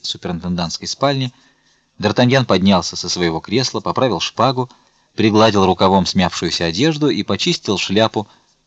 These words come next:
как караульный солдат, готовый предстать перед своим разводящим.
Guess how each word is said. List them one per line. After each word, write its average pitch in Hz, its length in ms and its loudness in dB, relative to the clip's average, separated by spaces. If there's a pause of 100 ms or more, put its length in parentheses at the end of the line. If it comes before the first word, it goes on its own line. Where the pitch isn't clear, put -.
(200)
как - 160 -6
караульный 90 460 0
солдат, 92 400 -2
готовый 87 320 -2
предстать 107 460 -6
перед 87 200 -2
своим 90 260 -2
разводящим. 92 680 -4